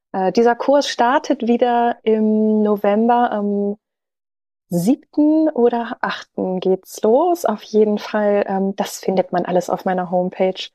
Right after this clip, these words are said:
Der Kurs geht sieben Wochen und das ist mein Lieblingsgruppenprogramm, weil es da tatsächlich darum geht, sein Instrument zu erfahren und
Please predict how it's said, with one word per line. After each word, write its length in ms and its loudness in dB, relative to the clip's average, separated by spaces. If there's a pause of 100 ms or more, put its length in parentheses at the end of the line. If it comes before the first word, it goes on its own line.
(440)
Der 60 -10
Kurs 320 -2
geht 200 0
sieben 280 -2
Wochen 480 -4
und 380 -10
das 120 -12
ist 180 -16
mein 260 -4
Lieblingsgruppenprogramm, 1700 0
weil 220 2
es 240 -6
da 320 2 (380)
tatsächlich 680 0
darum 220 0
geht, 180 2
sein 140 0
Instrument 600 -2
zu 160 -6
erfahren 600 -6
und 380 -10